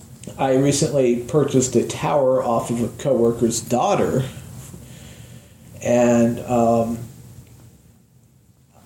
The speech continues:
you know, fingers crossed, but may just have to clean it out and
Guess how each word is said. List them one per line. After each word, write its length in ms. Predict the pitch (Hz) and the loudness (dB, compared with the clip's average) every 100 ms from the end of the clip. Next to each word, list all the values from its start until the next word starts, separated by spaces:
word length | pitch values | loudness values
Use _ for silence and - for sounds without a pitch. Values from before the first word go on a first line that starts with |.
| - | -10
you 100 | 151 | -2
know, 120 | 226 | 0
fingers 460 | - 196 208 185 - | 0 0 2 2 0
crossed, 680 | - 175 151 117 127 - - | 0 0 2 2 0 -2 0
but 540 | 117 117 - - - - - - - - - | 2 2 0 -4 -12 -18 -20 -20 -20 -18 -12
may 240 | 175 175 202 | -2 0 2
just 240 | 180 - | 2 0
have 160 | 156 - | -2 -2
to 60 | |
clean 400 | - - 147 127 | -6 -2 0 0
it 140 | 110 - | -2 -4
out 560 | 127 113 110 117 - - - - - - - - - - _ _ _ _ - - - - - - - - - - - | -2 0 -2 -4 -8 -12 -20 -20 -20 -20 -20 -20 -20 -20 _ _ _ _ -14 -12 -4 -2 -2 -4 -14 -16 -16 -18 -2
and 480 | 143 131 120 110 113 | 2 4 4 2 -4